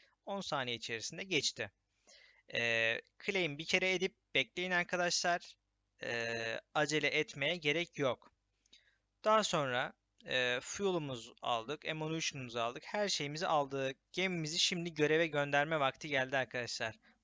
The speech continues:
Bunun için Faction Fleet kısmına geliyoruz.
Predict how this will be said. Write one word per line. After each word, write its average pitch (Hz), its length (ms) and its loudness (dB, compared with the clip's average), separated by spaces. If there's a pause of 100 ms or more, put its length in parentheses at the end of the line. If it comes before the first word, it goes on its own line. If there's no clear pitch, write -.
Bunun 180 180 0
için 160 340 2 (280)
Faction 185 500 0
Fleet 170 320 -6
kısmına 156 400 -4
geliyoruz. 151 600 2